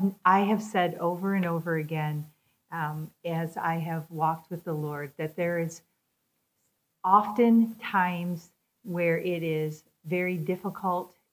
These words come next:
to get to the appointment, meaning the Bible study, the church,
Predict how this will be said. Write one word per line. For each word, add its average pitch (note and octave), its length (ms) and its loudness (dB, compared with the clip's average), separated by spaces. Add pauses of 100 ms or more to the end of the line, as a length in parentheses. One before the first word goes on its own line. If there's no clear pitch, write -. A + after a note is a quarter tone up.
(140)
to F#3+ 80 -4
get E3 440 -2 (240)
to G#3 300 -2
the F#3 200 -2
appointment, D#3 640 -8 (500)
meaning D3+ 560 -2 (400)
the E3 40 -6
Bible D#3 440 -4
study, D3 760 -8 (480)
the C#3+ 460 -4 (560)
church, - 540 -6